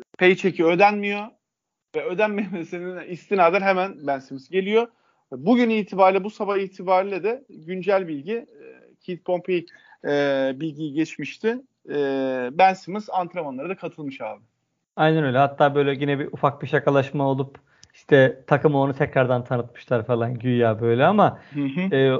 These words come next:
Speaker 2: öncesinde şöyle bir şey var. E, yaz kampından önce oyuncular Los Angeles'a yanına gelmek istiyorlar. "Gelmeyin,
Speaker 1: Evet.
Speaker 2: istemiyorum." falan,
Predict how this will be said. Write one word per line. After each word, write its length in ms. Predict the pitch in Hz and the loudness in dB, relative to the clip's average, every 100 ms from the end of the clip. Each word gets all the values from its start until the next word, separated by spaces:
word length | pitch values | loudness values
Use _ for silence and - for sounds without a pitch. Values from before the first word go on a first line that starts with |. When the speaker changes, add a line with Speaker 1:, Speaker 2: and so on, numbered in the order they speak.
| - | 0
Speaker 2:
öncesinde 500 | - 160 160 160 180 | 4 4 4 0 0
şöyle 320 | 214 214 196 170 | 2 2 2 0
bir 40 | |
şey 160 | 151 127 | 0 2
var. 120 | 117 | 0
E, 240 | 123 180 | -2 -8
yaz 440 | 135 127 127 147 156 | -6 -2 2 2 2
kampından 520 | 151 147 151 151 160 | -2 -2 -4 -4 -2
önce 420 | 165 165 233 240 | -2 0 2 2
oyuncular 640 | - 151 156 156 180 185 - | 2 2 2 4 4 4 0
Los 140 | 147 147 | -2 0
Angeles'a 460 | 165 156 156 240 | 0 0 2 2
yanına 340 | 220 160 165 175 | 4 4 4 4
gelmek 340 | 156 123 117 | 4 4 -2
istiyorlar. 480 | - - 123 208 - _ _ - | -8 -2 0 0 -2 _ _ 0
"Gelmeyin, 400 | 147 165 170 175 | 6 8 8 6
Speaker 1:
Evet. 100 | 156 | 6
Speaker 2:
istemiyorum." 460 | - 175 151 131 123 | 0 0 2 2 2
falan, 400 | 139 131 123 | 2 2 0